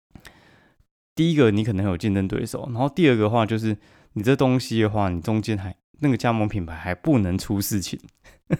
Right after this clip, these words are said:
<laughs> 还不能出事情。然后第三个我觉得最大的风险是，如果说是全部你自己的钱，然后你全部砸了，然后妈赔死，那就算了。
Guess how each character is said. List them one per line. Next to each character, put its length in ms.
<laughs> 880
还 120
不 80
能 100
出 160
事 160
情。 220
然 80
后 240
第 140
三 160
个 80
我 100
觉 100
得 60
最 180
大 120
的 40
风 200
险 180
是， 260
如 100
果 140
说 160
是 200
全 260
部 100
你 100
自 120
己 60
的 60
钱， 200
然 80
后 40
你 40
全 180
部 80
砸 340
了， 100
然 80
后 60
妈 220
赔 400
死， 220
那 120
就 60
算 400
了。 80